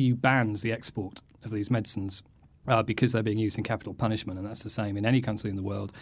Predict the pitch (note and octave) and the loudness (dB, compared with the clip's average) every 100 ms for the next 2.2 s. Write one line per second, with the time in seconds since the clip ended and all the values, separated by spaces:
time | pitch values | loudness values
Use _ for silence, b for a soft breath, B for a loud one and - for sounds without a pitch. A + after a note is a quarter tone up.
0 | B B - B2 D3+ B2+ - B2+ G#2 - | B B 2 6 8 6 4 2 2 -2
1 | B2 B2 G2 A2+ G#2 G#2 - A2 G#2 - | -2 -2 -2 0 0 -2 0 0 -2 -6
2 | G2 | -12